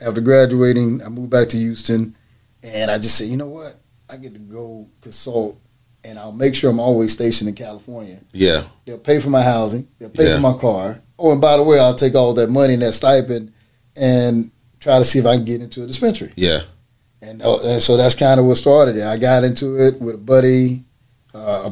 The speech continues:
Speaker 1: I invested in a group out here. They were doing pretty well, young guys. Uh, I saw 'em get my money back.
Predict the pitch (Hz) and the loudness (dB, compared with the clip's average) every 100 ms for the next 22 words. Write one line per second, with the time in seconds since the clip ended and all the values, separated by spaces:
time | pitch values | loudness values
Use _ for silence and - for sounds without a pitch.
0 | - 117 113 113 127 143 123 117 127 127 | -4 -2 0 2 2 2 0 0 -4 0
1 | 113 110 123 120 117 113 _ _ _ _ | 2 4 4 4 2 -2 _ _ _ _
2 | - 117 117 107 120 113 127 110 113 110 | -6 -2 0 2 0 0 -4 -6 -2 0
3 | 110 113 113 113 113 113 107 - - _ | 2 2 4 4 4 2 2 -4 -12 _
4 | 101 98 98 95 98 - 117 110 113 113 | -20 -14 -10 -4 -2 0 0 0 -2 -4
5 | 110 110 117 113 101 113 110 | -10 -6 -2 0 2 2 2